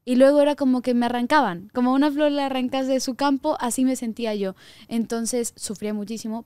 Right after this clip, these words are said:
pero después también me, ahora digo, "Qué bien", porque tengo amigos en todo el mundo y, y me siento arropada en cualquier país al que voy. Entonces, eso me hace sentir como feliz, que sí,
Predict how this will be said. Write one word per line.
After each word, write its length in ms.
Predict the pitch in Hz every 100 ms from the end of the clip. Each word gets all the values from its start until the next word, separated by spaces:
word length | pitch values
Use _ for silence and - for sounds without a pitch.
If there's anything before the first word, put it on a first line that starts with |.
| _
pero 200 | 240 233
después 480 | 226 208 - 247 240
también 400 | 262 247 247 233
me, 160 | 220 -
ahora 480 | 208 190 240 240 233
digo, 380 | 214 190 180 - -
"Qué 160 | 214
bien", 420 | 240 277 254 269 - - - _ _
porque 260 | 220 196 190
tengo 220 | 233 254
amigos 340 | 233 233 220
en 100 | 190
todo 200 | 214 202
el 80 | 190
mundo 500 | 202 269 247 175 175 - _ _ _ _ -
y, 460 | 226 226 214 214
y 200 | - 220
me 120 | 214 202
siento 880 | - 233 226 262 254 247 226 - -
arropada 640 | 220 220 190 247 247 240
en 120 | 233
cualquier 480 | - 185 - 277 277
país 300 | 220 214 208
al 100 | 185
que 120 | -
voy. 220 | 180 180 175 _ _ _
Entonces, 440 | 220 208 214 233 -
eso 220 | 240 262
me 140 | 262 233
hace 200 | 214 226
sentir 340 | 202 185 190
como 240 | - 208 190
feliz, 360 | - 196 208 - _
que 160 | 202 170
sí, 240 | - 180